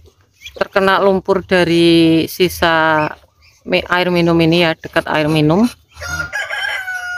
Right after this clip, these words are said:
Itu terkena lumpur ya. Jadi nelornya sembarangan. Oke, kita balik bahas lagi ya. Plus untuk,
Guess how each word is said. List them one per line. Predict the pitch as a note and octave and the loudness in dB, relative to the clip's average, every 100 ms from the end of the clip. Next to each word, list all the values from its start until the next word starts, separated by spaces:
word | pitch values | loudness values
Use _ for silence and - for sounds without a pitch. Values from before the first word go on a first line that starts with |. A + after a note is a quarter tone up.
| - | -4
Itu | E3+ - G3+ G3+ G3 - - | -6 0 4 4 2 -2 -10
terkena | - - E3 F3 | -10 -6 -2 -2
lumpur | - E3+ F3 F#3 E3+ | 0 -2 -2 0 0
ya. | D#3 D#3 - _ - | 0 -4 -12 _ -2
Jadi | E3+ G3+ | 0 2
nelornya | G#3 F#3 F3 F3 F#3 | 2 2 2 0 -2
sembarangan. | - F3+ E3 D#3+ D#3 D3 C#3+ C#3+ - - _ _ - - - - - - - - _ _ _ _ _ - | 0 0 2 2 2 0 -2 -6 -14 -20 _ _ -14 -12 -12 -16 -18 -18 -20 -20 _ _ _ _ _ -2
Oke, | G3+ G#3 | 0 0
kita | A3+ C4 B3+ | 0 0 2
balik | F#3+ F#3 A3 - _ _ | 2 2 0 -2 _ _
bahas | F#3+ F#3 - | -2 0 0
lagi | G3 - G#3+ | -2 0 0
ya. | F3 F3 _ - | 0 -2 _ -2
Plus | A#3 B3 | 0 2
untuk, | A#3 A#3+ - | 2 2 0